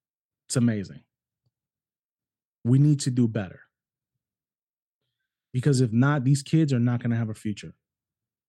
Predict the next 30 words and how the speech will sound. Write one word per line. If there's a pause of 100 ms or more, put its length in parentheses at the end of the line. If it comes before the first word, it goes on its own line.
(540)
It
seems
like
this
country
is
regressing
a
bit (420)
on
how
things
go. (1200)
And
it's
a
sad
thing (460)
because
I
think
this
is
a
great
country
with
all
its
faults,